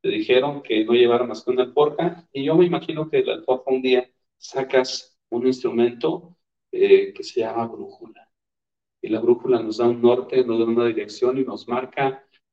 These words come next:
un, un camino, nos marca lo que viene.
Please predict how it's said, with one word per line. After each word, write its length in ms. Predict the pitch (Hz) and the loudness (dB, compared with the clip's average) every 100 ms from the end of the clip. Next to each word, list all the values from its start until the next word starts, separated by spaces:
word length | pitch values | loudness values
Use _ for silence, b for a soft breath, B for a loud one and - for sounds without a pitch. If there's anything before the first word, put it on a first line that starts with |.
| _ | _
un, 560 | 131 123 - 120 - _ _ _ _ | -4 -2 -2 -6 -8 _ _ _ _
un 200 | - 123 | -12 -8
camino, 480 | 127 113 110 - _ _ _ _ _ | -6 -6 -8 -14 _ _ _ _ _
nos 100 | 123 | -10
marca 680 | 110 110 113 - 123 - - - | -6 -4 -6 -2 -2 -2 -10 -16
lo 120 | - | -16
que 100 | - | -16
viene. 400 | - - - _ | -18 -18 -18 _